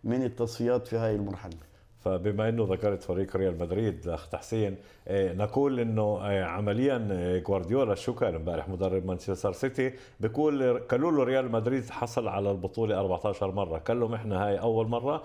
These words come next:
Speaker 2: وريال مدريد يدير باله لانه احنا لاحقين. فهاي اقوال، إيه، غوارديولا، وعمليًا بكل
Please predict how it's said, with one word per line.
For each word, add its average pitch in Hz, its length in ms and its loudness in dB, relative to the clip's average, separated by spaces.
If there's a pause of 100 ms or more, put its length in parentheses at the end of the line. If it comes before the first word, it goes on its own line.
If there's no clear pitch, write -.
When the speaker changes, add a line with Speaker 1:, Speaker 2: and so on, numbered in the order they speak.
(200)
Speaker 2:
وريال 110 520 2
مدريد 117 360 2
يدير 110 260 2
باله 120 260 2
لانه 104 300 2
احنا 98 180 -6
لاحقين. 87 420 -4 (420)
فهاي 104 340 2
اقوال، 104 500 2
إيه، 92 240 2
غوارديولا، 98 720 0 (240)
وعمليًا 92 1040 0
بكل 98 400 -2